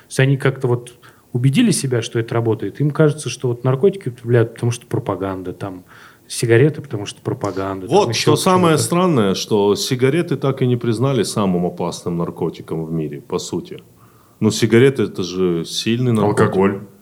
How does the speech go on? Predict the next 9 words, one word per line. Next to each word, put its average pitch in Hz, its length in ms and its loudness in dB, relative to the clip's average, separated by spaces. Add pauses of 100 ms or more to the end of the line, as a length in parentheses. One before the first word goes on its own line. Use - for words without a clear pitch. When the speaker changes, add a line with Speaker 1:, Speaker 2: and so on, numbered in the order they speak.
(120)
Speaker 2:
Нет, 113 220 6
сигареты — 131 520 2
это 107 200 2
наркотик? 135 580 2 (680)
Speaker 1:
Ну, 113 240 0 (280)
никотин, 127 960 0 (580)
Speaker 2:
Си-, 175 160 2
Speaker 1:
типа 156 160 4
да. 101 380 -2